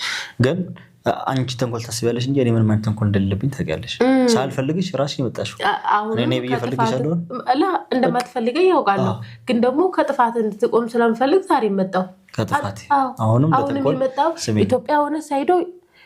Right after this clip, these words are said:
Speaker 2: አሁን አንድ ሴት፣ አሁን አንድ ሴት፣ ሴቶቹ ባላለቁ ሰዓት አንተ የኢትዮጵያን ሴት ቡ-፣ በሙሉ ላገባ ነው እያልክ ልታመጣቸው ነው እንዴ?
Speaker 1: እና በለስ ምን ችግር አለው?
Speaker 2: እንዴ ለምን ትላለህ?
Speaker 1: ለምን ላገባ ነው?
Speaker 2: ሱመያን እፈልጋለሁ ትላለህ።
Speaker 1: እሱ አለቀ እኮ።
Speaker 2: ገበያ ነው ያለቀ።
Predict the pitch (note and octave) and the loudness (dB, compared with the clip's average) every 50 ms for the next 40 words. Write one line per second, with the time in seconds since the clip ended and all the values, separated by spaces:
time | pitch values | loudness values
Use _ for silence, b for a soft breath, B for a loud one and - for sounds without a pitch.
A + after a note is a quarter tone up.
0 | b b b b b F#3+ G3 - E4 F#4 - - - G3 F3+ E3 E3+ E3+ - F#3+ | b b b b b -2 0 0 0 0 0 0 0 0 0 0 -2 -2 -2 -4
1 | F#3+ - - F3 G3 A#3 D4+ F4+ G4 D4+ G#3+ E3+ E3+ E3+ F#3+ F#3 F#3+ - - B3+ | -4 -2 -2 -2 0 0 0 0 0 0 -2 -2 0 0 0 -2 -2 0 0 2
2 | B3+ C4 C4 B3+ B3 A3+ A3+ A3 A3 A3+ A3+ A3+ A3 A3 - - A#3 A3 A3+ A3+ | 4 4 2 2 2 0 0 0 0 0 0 0 -2 -2 -2 -2 0 0 0 0
3 | A3+ A3+ G#3+ G#3+ A3+ A3+ G#3 F3+ - G#3+ A3 A3+ A3+ A#3+ G3 - A3 A#3+ A3+ A#3+ | -2 -4 -2 -2 0 0 0 0 0 2 2 2 0 -2 -4 -2 -2 -2 -2 -2
4 | A#3 - G#3 G#3 A#3 A#3 A3+ A3 F#3+ A3 A3+ A3 A3+ A#3 A3+ A#3 A3+ A3+ A3+ A3+ | -4 -2 0 2 4 6 6 6 4 4 4 4 4 4 4 4 4 4 2 2
5 | A#3 A3+ A3+ A3+ A#3 A#3 A#3 A#3 A#3 A#3+ A3+ - A#3 A#3 A#3 A3+ B3+ B3 - C#4+ | 0 0 0 0 0 -2 -2 -4 -4 -4 -2 0 0 0 0 -2 -8 -8 -4 0
6 | D#4+ G4 A4 F#4 E4 C4+ - - A#2+ A2+ A#2+ B2 A#2 A2 G#2 G#2 G#2+ G#2+ A#2+ A#2+ | 0 2 4 2 2 0 -2 -2 0 0 2 2 2 2 2 0 0 0 0 0
7 | A2+ A#2 - A#2 A2+ A2 G#2+ A2 G#2+ G2 F#2+ G2+ G#2+ - - A3 A#3 B3 D#4 E4+ | 0 0 -2 -4 -4 -2 0 0 0 0 0 -2 -6 -8 -4 -2 -2 -2 0 2
8 | - D4+ F#4 G4 G#4+ A#4 - F4 F4+ F4 C#4+ B3 A#3+ A#3+ C4 - _ _ - A2+ | 2 4 4 4 2 0 0 0 0 2 0 0 -4 -8 -10 -12 _ _ -2 0
9 | B2 C#3 C3+ A#2 G#2+ A2 A2 A2 A2+ B3 C4+ C#4 D4+ F#4 F#4 F#4 F#4+ F4+ D#4+ E4 | 0 0 -2 -4 -4 -2 -2 0 2 2 2 2 2 2 2 2 2 2 0 0
10 | E4+ D#4 C#4+ C4+ F4 F#4 - F#4+ D#4 C4 A#3 A3 G#3 G#3+ A#2 B2+ C3 B2+ C3 - | 2 2 0 0 -2 -2 0 0 0 0 0 -2 -2 0 0 2 0 0 -2 -2
11 | - D#3 E3 D#3 D3 D3 C#3+ C3+ - A2+ - - - A2 G#2+ - - - _ _ | 0 0 2 2 2 2 0 -2 -2 -6 -10 -10 -12 -12 -12 -12 -16 -20 _ _
12 | _ - E4+ E4 D4+ D4 C#4 B3+ B3 A#3 A3+ A3 A3 G#3+ G#3 | _ 0 0 2 2 0 0 0 0 0 0 0 0 0 -2